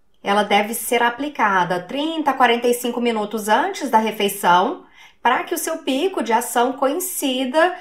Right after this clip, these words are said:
com a absorção do alimento. Ela vai ter um pico de ação entre uma e duas horas após a aplicação, mas existe uma variação entre as pessoas. É uma insulina que tem como vantagem ter um baixo custo.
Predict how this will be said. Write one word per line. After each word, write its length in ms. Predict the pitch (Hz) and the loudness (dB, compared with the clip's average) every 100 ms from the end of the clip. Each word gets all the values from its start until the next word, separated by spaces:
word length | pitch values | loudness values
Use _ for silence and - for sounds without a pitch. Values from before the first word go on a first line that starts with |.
| - _ | -14 _
com 180 | - 262 | 0 4
a 60 | 277 | 4
absorção 560 | 269 - 285 277 247 | 2 2 2 4 2
do 80 | 247 | 2
alimento. 760 | 262 320 285 214 - 185 - - _ _ _ | 2 0 0 -2 -4 -6 -8 -20 _ _ _
Ela 160 | 180 196 | 2 4
vai 160 | 208 | 4
ter 80 | 208 | 2
um 120 | 233 | -2
pico 360 | 220 247 330 294 | -2 -6 -6 0
de 80 | 233 | 2
ação 340 | 226 - 226 | 2 2 0
entre 280 | 233 214 220 | 0 -4 -4
uma 360 | 240 294 294 254 | 0 0 2 0
e 80 | |
duas 340 | 202 220 220 190 | 0 -2 0 6
horas 340 | 190 240 233 | 8 8 6
após 340 | 202 214 190 185 | 2 4 2 2
a 60 | |
aplicação, 720 | 185 196 190 254 - 240 277 359 - - 240 | 0 -2 -2 -2 4 4 4 2 -12 -8 2
mas 200 | 233 233 | 2 2
existe 380 | 226 240 - | 0 -2 -2
uma 140 | 262 254 | 0 4
variação 760 | 220 247 285 302 - 247 247 | 4 4 4 2 0 0 0
entre 180 | 262 262 | 0 -2
as 120 | 254 | -4
pessoas. 840 | - 359 - 196 170 165 - - - _ _ - | -4 -6 0 0 0 -4 -6 -12 -16 _ _ -2
É 120 | 233 | 2
uma 100 | 262 | 2
insulina 480 | 262 - 247 226 214 | 0 0 0 0 -2
que 100 | 233 | -4
tem 200 | - 247 | -2 0
como 280 | 269 247 240 | 0 0 2
vantagem 1040 | 254 294 294 226 208 190 196 180 175 - - | 0 0 2 4 4 2 -2 -4 -6 -6 2
ter 380 | 233 254 277 - | 4 4 2 -2
um 160 | 247 226 | 0 4
baixo 400 | 190 190 - 226 | 6 4 0 -6
custo. 920 | - 196 185 208 226 - 320 392 | 0 0 2 0 0 -2 0 0